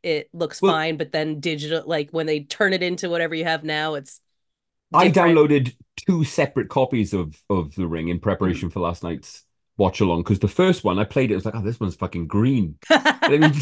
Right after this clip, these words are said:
Speaker 2: <laughs> let me get another copy. Oh, it's the film. Okay." So I
Speaker 1: Yeah.
Speaker 2: downloaded it twice because of the greenness.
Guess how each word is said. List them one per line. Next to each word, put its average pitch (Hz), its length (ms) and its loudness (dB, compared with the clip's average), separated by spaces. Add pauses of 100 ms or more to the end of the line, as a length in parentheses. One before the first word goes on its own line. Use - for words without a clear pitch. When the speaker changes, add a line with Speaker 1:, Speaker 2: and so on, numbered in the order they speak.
Speaker 2:
<laughs> - 60 -10
let - 460 -4
me 147 80 0
get 156 120 2
another 135 180 0
copy. 127 400 -4
Oh, 117 300 -2
it's 104 140 -12
the 107 100 -10
film. 92 360 -2
Okay." 90 280 -6
So 110 200 -2
I 107 60 2
Speaker 1:
Yeah. - 20 2
Speaker 2:
downloaded 113 400 0
it - 120 -4
twice 117 320 0
because 104 280 -6
of 95 80 -6
the 98 60 -8
greenness. 98 440 -2